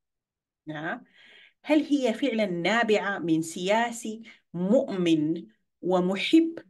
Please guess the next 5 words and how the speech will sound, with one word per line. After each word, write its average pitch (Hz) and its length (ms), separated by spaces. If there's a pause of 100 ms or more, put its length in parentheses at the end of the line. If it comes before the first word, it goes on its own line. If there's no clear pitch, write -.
(100)
لهذا 180 340
البلد 160 440 (960)
وبقضية 170 800
هذا 185 240
البلد؟ 180 520